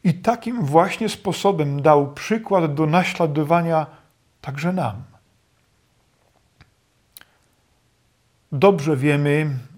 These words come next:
moi drodzy, jaka jest ta nasza ludzka miłość. Kochamy, póki inni nas też kochają, póki nas chwalą, póki nas w jakiś sposób nagradzają.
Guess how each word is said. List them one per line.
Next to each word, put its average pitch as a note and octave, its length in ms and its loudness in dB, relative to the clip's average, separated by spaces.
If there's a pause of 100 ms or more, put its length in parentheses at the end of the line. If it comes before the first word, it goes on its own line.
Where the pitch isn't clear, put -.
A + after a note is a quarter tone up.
moi D3 240 -4
drodzy, D3 460 2 (1160)
jaka E3 260 4
jest D3+ 240 0
ta C#3+ 100 2
nasza C#3+ 460 0
ludzka C#3 480 -2
miłość. - 760 -6 (1700)
Kochamy, C#3+ 680 0 (1000)
póki C3+ 400 -6 (160)
inni E3 420 0
nas C#3 280 -6
też D3+ 240 0
kochają, B2+ 540 0 (800)
póki D3+ 240 0
nas A#2+ 280 -2
chwalą, D3+ 460 4 (520)
póki C#3+ 640 0 (560)
nas C#3 180 4
w - 20 2
jakiś D#3+ 300 2
sposób E3+ 460 2
nagradzają. D3 800 2